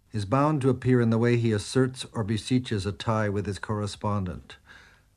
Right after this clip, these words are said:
the degree of familiarity he takes for granted, the extent to which he solicits action or approbation, the alacrity and tenacity with which he joins issue.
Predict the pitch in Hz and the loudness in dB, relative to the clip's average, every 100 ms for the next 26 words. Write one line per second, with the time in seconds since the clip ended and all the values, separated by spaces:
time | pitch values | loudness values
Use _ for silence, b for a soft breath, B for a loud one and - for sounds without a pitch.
0 | _ - 110 123 147 147 123 127 135 131 | _ -6 -2 2 4 2 2 0 2 4
1 | 131 123 110 95 87 98 120 101 - 104 | 4 4 2 -2 -4 -2 -2 -4 -10 -8
2 | 104 110 107 - 80 - - _ B B | -2 -2 -2 -4 -12 -12 -20 _ B B
3 | B 110 104 - 139 131 123 127 127 117 | B -4 -4 0 0 0 -2 -2 -2 -4
4 | - 117 120 - 98 - - 117 - - | -2 -2 -2 -2 -10 -10 -6 -6 -6 -8
5 | 101 98 101 104 110 - 92 110 110 - | -6 -6 -6 -6 -6 -6 -4 -2 -2 -4
6 | 85 73 - b b b b - 110 110 | -10 -12 -16 b b b b -8 -2 0
7 | 117 131 131 120 - 107 101 104 98 90 | 0 0 -4 -6 -4 -4 -4 -6 -4 -6
8 | - 101 107 123 - 90 - 73 73 b | -6 -4 0 -2 -2 -8 -8 -10 -12 b
9 | b b 98 90 110 - 110 85 104 104 | b b -8 -2 -4 -2 -6 -2 -2 -2
10 | 98 - 101 - 82 62 | -4 -4 -8 -8 -12 -12